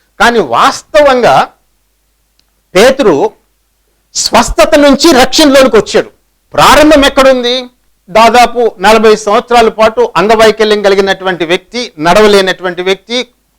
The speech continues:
కుంటివాడైనటువంటి వ్యక్తిని యేసు ప్రభు నామంలో స్వస్థత చేయడం జరిగింది. అక్కడి నుంచి రక్షణలోకి వచ్చాడు, స్వస్థత నుంచి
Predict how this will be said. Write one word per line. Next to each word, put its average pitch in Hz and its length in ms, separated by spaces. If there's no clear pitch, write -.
కుంటివాడైనటువంటి 190 920
వ్యక్తిని 185 440
యేసు 269 300
ప్రభు 202 280
నామంలో 170 580
స్వస్థత - 560
చేయడం 170 300
జరిగింది. 131 460
అక్కడి 240 300
నుంచి 240 240
రక్షణలోకి 214 560
వచ్చాడు, - 280
స్వస్థత - 440
నుంచి 247 540